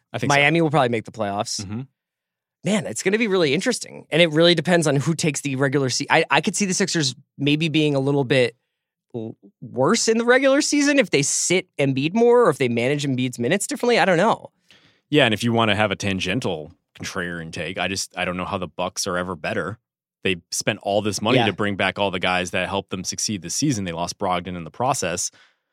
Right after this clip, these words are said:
Speaker 1: They have some youth kind of in reserve. There's the Sterling Browns, there's the Donte DiVincenzo's. Those
Speaker 2: Yeah.
Speaker 1: guys
Speaker 2: You don't
Speaker 1: can
Speaker 2: need
Speaker 1: step
Speaker 2: Brogdon
Speaker 1: up.
Speaker 2: if you've got Donte.
Speaker 1: <laughs> Well, I mean, he could shoot in theory.
Speaker 2: Yeah.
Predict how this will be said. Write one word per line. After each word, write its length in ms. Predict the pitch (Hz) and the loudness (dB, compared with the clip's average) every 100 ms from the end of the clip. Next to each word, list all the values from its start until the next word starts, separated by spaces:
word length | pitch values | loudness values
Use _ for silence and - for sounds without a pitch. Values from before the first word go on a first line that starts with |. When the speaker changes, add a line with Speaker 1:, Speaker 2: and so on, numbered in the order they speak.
| _ _ _ _ _ - | _ _ _ _ _ -6
Speaker 1:
They 80 | |
have 300 | 101 127 127 | -2 0 0
some 640 | - - - 113 131 151 160 | -2 -4 0 0 2 0 -2
youth 500 | 139 170 190 - _ _ _ - | -2 -2 -4 -8 _ _ _ -6
kind 220 | 131 135 | -2 0
of 120 | 117 | 0
in 100 | 127 | 0
reserve. 580 | 131 113 107 110 139 139 | 0 0 0 0 0 -2
There's 180 | 113 95 | -4 -6
the 100 | 101 | -8
Sterling 400 | - 120 107 95 | -6 -2 -2 -2
Browns, 360 | 90 110 107 104 | 0 2 2 -2
there's 100 | 90 | -6
the 60 | |
Donte 320 | 90 98 95 92 | -2 -2 -2 -6
DiVincenzo's. 880 | 98 90 87 - 123 117 123 117 92 | -10 -10 -8 -4 -2 0 0 0 -2
Those 220 | 110 113 | -2 0
Speaker 2:
Yeah. 40 | |
Speaker 1:
guys 220 | 120 104 110 | 0 2 4
Speaker 2:
You 40 | |
don't 60 | 165 | 4
Speaker 1:
can 40 | 139 | 4
Speaker 2:
need 80 | 113 | 2
Speaker 1:
step 180 | 104 101 | 0 0
Speaker 2:
Brogdon 80 | 110 | 0
Speaker 1:
up. 60 | 107 | -2
Speaker 2:
if 120 | - | -4
you've 100 | 104 | -6
got 180 | 101 95 | -6 -4
Donte. 440 | 98 101 101 117 - - - | -8 -6 -8 -10 -14 -18 -16
Speaker 1:
<laughs> 400 | - 110 101 117 - - _ _ | -10 -10 -8 -10 -10 -20 _ _
Well, 400 | 151 180 349 320 - - - 226 | -4 4 4 4 2 -4 -2 0
I 80 | |
mean, 180 | 262 285 | 4 4
he 100 | 240 | 6
could 140 | 269 214 | 4 2
shoot 420 | - 277 233 180 | 4 6 4 4
in 160 | 196 175 | 4 2
theory. 500 | - 202 175 101 113 | 2 2 4 2 2
Speaker 2:
Yeah. 180 | 147 | 2